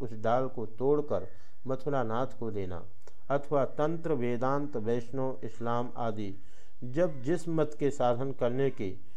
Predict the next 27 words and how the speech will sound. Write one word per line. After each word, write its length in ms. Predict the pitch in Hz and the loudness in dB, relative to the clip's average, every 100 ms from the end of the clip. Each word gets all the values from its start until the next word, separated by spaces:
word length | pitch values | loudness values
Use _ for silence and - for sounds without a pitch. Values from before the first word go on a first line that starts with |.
| - - | -2 -2
श्री 140 | - 131 | 0 2
रामकृष्ण 640 | 120 139 135 101 - 110 | 2 0 0 -2 -2 -2
देव 200 | 117 135 104 | 0 0 0
के 80 | 120 | 0
मन 200 | 107 127 | 0 0
में 200 | 135 123 | 0 0
अभिलाषा 600 | 120 101 107 107 110 135 | 0 0 0 0 2 0
उत्पन्न 380 | 117 - 139 147 | 0 0 0 0
हुई, 280 | 113 95 92 - - - - 143 | 0 0 0 -2 -2 -2 0 0
तभी 280 | 139 165 | 2 2
उनके 300 | 165 147 147 | 2 2 0
मतावलंबी 800 | 117 113 131 135 131 127 127 139 139 - - - - | 0 2 2 2 2 0 0 0 -2 -2 -2 -2 -2
किसी 260 | 160 185 | 0 2
न 140 | 175 151 | 2 2
किसी 360 | 151 131 147 | 2 0 0
सिद्ध 360 | 135 - 160 147 | 0 0 0 0
पुरुष 380 | 151 131 131 - | 0 2 0 0
का 240 | 110 98 - - - - - | 0 0 0 -2 -2 -2 0
दक्षिणेश्वर 640 | 127 131 - 131 131 - 143 | 0 0 0 0 0 2 2
में 200 | 139 127 - | 2 0 0
आ 120 | 117 | 2
उपस्थित 640 | 135 113 110 104 135 127 - | 2 2 0 0 0 0 0
होना 220 | 104 90 90 - - - 120 | 0 0 0 -2 -2 0 0
तथा 240 | 123 117 117 | 4 4 4
उनको 300 | 131 143 143 127 120 | 0 0 0 0 0
अपने 280 | 113 123 | 0 0
मतानुसार 800 | 110 104 120 127 120 - 123 123 | 0 0 2 2 0 2 2 2